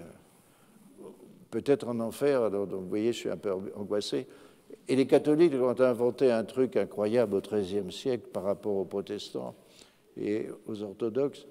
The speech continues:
Ils ont inventé le purgatoire. C'est Le Goff qui a fait un magnifique livre, L'invention du pur-, purgatoire, fin douzième, treizième siècle. Ça n'existe pas dans la Bible ni dans le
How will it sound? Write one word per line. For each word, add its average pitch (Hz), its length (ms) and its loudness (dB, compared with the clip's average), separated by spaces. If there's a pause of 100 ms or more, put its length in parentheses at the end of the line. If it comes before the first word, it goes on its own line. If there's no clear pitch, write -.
(320)
Ils 107 220 -4
ont 117 40 2
inventé 120 440 0
le 117 100 2
purgatoire. 107 840 -2 (2250)
C'est 107 240 -2
Le 110 160 0
Goff 135 320 2
qui 117 120 0
a 98 40 2
fait - 160 -4
un 107 60 0
magnifique 113 580 -6
livre, 127 400 -2 (800)
L'invention 120 520 -2
du 113 160 -2
pur-, - 260 -6
purgatoire, 113 800 -4
fin 123 220 -2
douzième, 113 580 -2 (240)
treizième 104 400 -4
siècle. - 180 -10
Ça 120 120 0
n'existe 120 400 2
pas 135 180 4
dans 113 120 0
la 107 140 0
Bible 123 280 0
ni 110 120 -2
dans 101 140 -2
le 104 460 -10